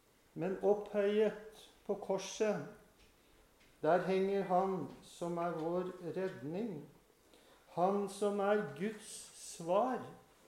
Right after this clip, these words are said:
på vår dypeste nød. Det er dette Jesus sier,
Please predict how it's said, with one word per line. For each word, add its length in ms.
på 100
vår 440
dypeste 600
nød. 300
Det 80
er 140
dette 180
Jesus 560
sier, 400